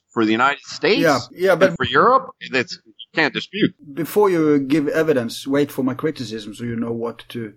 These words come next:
Speaker 2: prove.
Speaker 1: Okay. Mm-hmm.
Speaker 2: First off, Americans didn't get shit.
Speaker 1: Well,
Speaker 2: So,
Speaker 1: I
Speaker 2: uh,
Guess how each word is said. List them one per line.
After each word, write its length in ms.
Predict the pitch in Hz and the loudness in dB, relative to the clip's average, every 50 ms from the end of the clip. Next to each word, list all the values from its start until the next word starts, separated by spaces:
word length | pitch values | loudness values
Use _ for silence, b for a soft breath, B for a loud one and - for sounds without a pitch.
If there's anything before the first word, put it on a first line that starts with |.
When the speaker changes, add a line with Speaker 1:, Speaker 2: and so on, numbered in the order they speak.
| _ | _
Speaker 2:
prove. 360 | - - 214 196 151 110 - - _ - | -12 -8 -4 -4 -4 -4 -6 -8 _ -4
Speaker 1:
Okay. 160 | 107 110 87 69 - - - | -4 -4 -4 -4 -8 -10 -8
Mm-hmm. 200 | 120 117 170 233 | -8 -8 -8 -4
Speaker 2:
First 320 | - - 233 - - - | 2 2 2 2 4 2
off, 280 | 151 127 110 - - - - | 2 2 0 -2 -6 -4 0
Americans 640 | 156 156 175 196 208 196 170 - - 127 117 104 - | 0 2 4 4 2 2 2 0 0 -2 -4 -2 -2
didn't 220 | - 151 139 123 | 0 2 2 2
get 160 | 113 113 104 - | 2 0 -2 -2
shit. 520 | - - - - - - - - - - - _ _ _ _ _ _ _ _ _ _ _ _ _ - | -6 -8 -8 -10 -14 -18 -20 -20 -20 -20 -20 _ _ _ _ _ _ _ _ _ _ _ _ _ -6
Speaker 1:
Well, 240 | 165 208 262 262 226 | -2 0 2 4 6
Speaker 2:
So, 440 | 190 - 123 123 123 127 - - _ _ _ _ _ | 6 6 6 4 2 0 -2 -8 _ _ _ _ _
Speaker 1:
I 40 | |
Speaker 2:
uh, 20 | - | 0